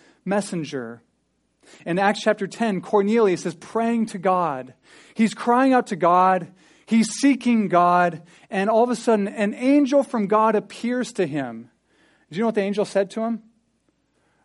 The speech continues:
"Go get Peter so he can share a message with you." Isn't that amazing?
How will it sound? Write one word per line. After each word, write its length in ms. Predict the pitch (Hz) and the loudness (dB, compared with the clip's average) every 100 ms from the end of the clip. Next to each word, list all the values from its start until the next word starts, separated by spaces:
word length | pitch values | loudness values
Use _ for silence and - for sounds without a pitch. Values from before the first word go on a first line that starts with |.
| _ 147 | _ -8
"Go 240 | 139 196 | -2 0
get 260 | 190 202 202 | 0 -4 -6
Peter 520 | - 185 139 110 110 _ _ _ _ _ _ | -14 -12 -10 -12 -16 _ _ _ _ _ _
so 200 | - 147 | -12 -10
he 120 | 160 | -10
can 140 | 156 147 | -12 -12
share 180 | 147 | -10
a 40 | 131 | -10
message 340 | 127 - 127 | -12 -14 -18
with 200 | 117 - | -18 -20
you." 200 | 107 104 _ _ _ _ _ _ _ | -20 -20 _ _ _ _ _ _ _
Isn't 100 | 247 | -8
that 120 | 370 | -6
amazing? 500 | 175 143 160 269 294 | -4 -4 -4 -4 -4